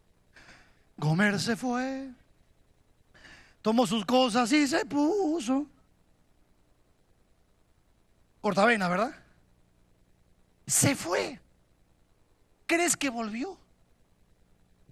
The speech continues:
La buscó, la buscó, la buscó. No la encontró. La historia dice que se fue. Volvió a sus baales. Los lobos vestidos de oveja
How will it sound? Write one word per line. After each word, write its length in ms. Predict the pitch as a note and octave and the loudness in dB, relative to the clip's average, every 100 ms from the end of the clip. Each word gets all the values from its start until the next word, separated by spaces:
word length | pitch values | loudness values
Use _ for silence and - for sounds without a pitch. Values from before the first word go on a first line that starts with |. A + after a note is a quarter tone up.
| _ | _
La 140 | D4+ | 4
buscó, 500 | C#4+ C4+ - - F4+ | 4 0 -4 2 4
la 120 | F4+ C#4+ | 6 2
buscó, 360 | B3 - D#4+ | -2 -2 0
la 100 | D4+ | 2
buscó. 460 | C4+ G#3 - C#4 G#3+ _ _ _ | 0 -6 -8 -8 -10 _ _ _
No 220 | G3 B3+ E4 | -4 0 0
la 120 | C#4 | -2
encontró. 720 | B3 A#3 G3 A#3 A3+ - E3 _ _ _ _ _ _ _ _ | -6 -8 -10 -12 -14 -18 -20 _ _ _ _ _ _ _ _
La 80 | G3+ | -6
historia 300 | F3 C4+ A#3 | -4 -6 -6
dice 280 | A#3 A#3 G#3+ | -6 -8 -8
que 100 | F#3+ | -8
se 140 | F#3 | -10
fue. 400 | F3+ A3+ G3 D#3+ - _ _ _ _ _ _ | -10 -14 -16 -18 -20 _ _ _ _ _ _
Volvió 380 | G3 A#3 A3 C#4+ | -2 -2 0 -4
a 20 | |
sus 260 | C#4 B3+ A3 | -4 -6 -4
baales. 720 | A3+ B3 A#3+ G#3 - - _ _ _ _ _ _ _ _ _ _ _ _ _ _ _ _ _ _ | -4 -4 -8 -12 -12 -18 _ _ _ _ _ _ _ _ _ _ _ _ _ _ _ _ _ _
Los 380 | - A3+ G3+ - | -4 0 0 -2
lobos 640 | F4 A#3+ C4 D#4+ D4 C#4 A#3 | -8 -2 2 2 2 -4 -4
vestidos 480 | G#3 - C#4 C#4 | -6 -4 -4 -4
de 80 | A#3 | -4
oveja 560 | A3+ C4+ B3+ D#4 - | -4 -4 -6 -10 -14